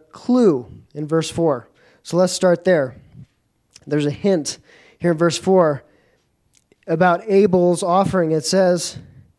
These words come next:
"As to the firstborn and the fat thereof." Wh-, why would it, why would it give us that detail?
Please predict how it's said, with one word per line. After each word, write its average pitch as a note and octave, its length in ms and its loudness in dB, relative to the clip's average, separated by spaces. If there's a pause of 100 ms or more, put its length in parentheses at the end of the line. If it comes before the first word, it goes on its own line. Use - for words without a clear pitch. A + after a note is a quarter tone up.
(800)
"As E3+ 180 -2
to G3 100 -2
the F3+ 120 0
firstborn G3+ 1040 0 (100)
and D#3 180 -4
the D3+ 80 -4
fat F#3+ 460 -4
thereof." D#3 680 -4 (1500)
Wh-, F#3 360 0
why F3+ 180 2
would G#3+ 160 0
it, F3+ 120 0
why F3 200 0
would A3 100 2
it G3 40 -2
give F#3+ 120 -2
us F3 100 -8
that D3 200 -4
detail? D3+ 520 -6